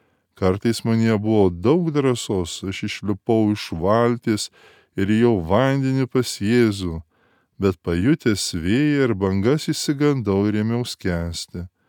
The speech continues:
Kartais mano širdis regėjo daugiau, negu protas galėjo suprasti. Tu esi Mesijas, gyvojo Dievo sūnus. Bet netrukus tas pats mano uolumas tapo kliūtimi,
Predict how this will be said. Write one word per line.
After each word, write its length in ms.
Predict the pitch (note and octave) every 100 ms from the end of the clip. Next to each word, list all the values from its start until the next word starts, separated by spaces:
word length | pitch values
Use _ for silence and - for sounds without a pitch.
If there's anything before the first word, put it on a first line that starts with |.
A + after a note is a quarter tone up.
| _ _ _ _ _
Kartais 480 | F#2+ F#2+ - G2+ -
mano 300 | G2+ G#2 G#2
širdis 720 | - - G2 F#2+ G2+ B2 - -
regėjo 380 | G#2+ G2+ A#2 A2
daugiau, 480 | A2 G2+ A2+ C3 C#3
negu 240 | C#3 B2+
protas 640 | - A2+ A#2+ A#2+ A2 G#2
galėjo 400 | G2 G2+ G2 G#2+
suprasti. 720 | F#2+ G#2 - G2+ G2 - - E2 _ _ _ _ _ _ _ -
Tu 160 | F#3+ D#3+
esi 640 | C3+ A2+ - B2 B2 G#2+ F2+
Mesijas, 1040 | F#2+ G2 G#2+ G#2+ - A2+ A2 G2 F2+ E2+ D#2+
gyvojo 560 | F#2+ D#3 C#3+ C3+ C3
Dievo 320 | B2 B2 A2+
sūnus. 600 | G#2+ - G2 F2+ D#2+ - - _ _ _ _ _ _ _ _ -
Bet 240 | C3 D3
netrukus 560 | B2+ - B2 A#2 G#2 -
tas 240 | F#2+ -
pats 240 | G#2+ G2 -
mano 360 | G2+ G2 F#2+
uolumas 640 | F2+ F2 G2 C#3+ C3+ A2 -
tapo 400 | A2 A#2+ - G2
kliūtimi, 680 | G2 F2+ E2+ F#2 E2+ F#2+